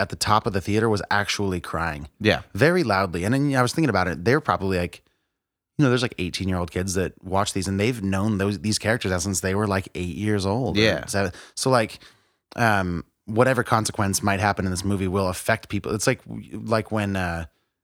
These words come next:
Speaker 1: like in Harry Potter, I think that's probably relatable for people our age. Um,
Speaker 2: When Harry died?
Speaker 1: Yeah, sure. But no, like, when, when main characters would die in that, it's like, wow, like, it hits differently, you know?
Speaker 2: Not that anyone died in this movie.
Speaker 1: Maybe, maybe not. You, like, you know,
Speaker 2: <laughs> Yeah.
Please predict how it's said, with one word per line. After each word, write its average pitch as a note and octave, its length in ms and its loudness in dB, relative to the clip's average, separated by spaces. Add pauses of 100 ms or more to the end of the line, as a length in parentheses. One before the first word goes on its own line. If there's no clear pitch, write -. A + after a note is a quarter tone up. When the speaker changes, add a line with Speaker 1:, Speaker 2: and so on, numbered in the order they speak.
(140)
Speaker 1:
like - 120 -8
in F2 80 -8
Harry F2 260 -4
Potter, E2 340 -4
I E2 60 -6
think E2+ 200 -10
that's E2+ 220 -6 (180)
probably F2 240 -4
relatable E2+ 380 -4
for F2 220 -6
people F2 320 -8
our F2+ 120 0
age. F#2 280 -4 (420)
Um, F#2 260 -2
Speaker 2:
When A2 140 2
Harry G#2 260 2
died? A#2+ 260 -2 (180)
Speaker 1:
Yeah, - 260 -6
sure. - 320 -2
But B2+ 120 0
no, D#3+ 100 6
like, B2+ 160 2
when, C3 220 2
when B2 180 4
main A#2 180 2
characters A2 380 2
would F#2+ 100 -2
die F2+ 180 2
in F2 80 -2
that, G#2 120 2
it's - 100 -2
like, - 140 -12
wow, G#2 180 4
like, F#2+ 240 -2 (560)
it C3+ 100 4
hits C3+ 280 2
differently, D#2 440 -4
you D#2 60 -4
know? F#2+ 160 -2 (360)
Speaker 2:
Not A#2+ 260 4
that A#2 100 6
anyone G#2 280 2
died F2+ 200 4
in E2+ 80 -4
this E2 160 -4
movie. F2 260 -6 (360)
Speaker 1:
Maybe, E3 580 4
maybe C3 220 4
not. A2+ 220 4
You, A2 100 2 (180)
like, A#2 200 2 (180)
you - 80 4
know, F#3 140 2
Speaker 2:
<laughs> F3 80 2 (120)
Yeah. D3+ 120 6